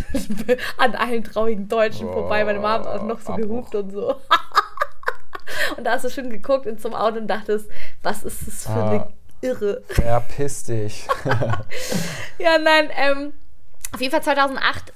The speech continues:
Speaker 1: Europameister, dann zweitausendzehn Weltmeisterschaft, ähm, das weiß ich auch noch ganz genau, da war dieses Waka Waka, äh,
Speaker 2: Ja, ja.
Speaker 1: äh, Song, genau.
Speaker 2: Südafrika.
Speaker 1: Und dann zweitausendzwölf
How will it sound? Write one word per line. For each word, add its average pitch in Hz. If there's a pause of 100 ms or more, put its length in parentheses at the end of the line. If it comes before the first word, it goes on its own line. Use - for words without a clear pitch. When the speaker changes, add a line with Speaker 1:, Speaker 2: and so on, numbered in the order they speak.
Speaker 1:
Europameister, 277 (300)
dann 254
zweitausendzehn 262 (340)
Weltmeisterschaft, 285 (280)
ähm, 220
das 208
weiß 214
ich 214
auch 226
noch 247
ganz 247
genau, 240
da 220
war 208
dieses 202
Waka 226
Waka, - (180)
äh, 247
Speaker 2:
Ja, 135
ja. -
Speaker 1:
äh, 240
Song, 240 (480)
genau. 220
Speaker 2:
Südafrika. 139 (140)
Speaker 1:
Und -
dann 226 (100)
zweitausendzwölf 220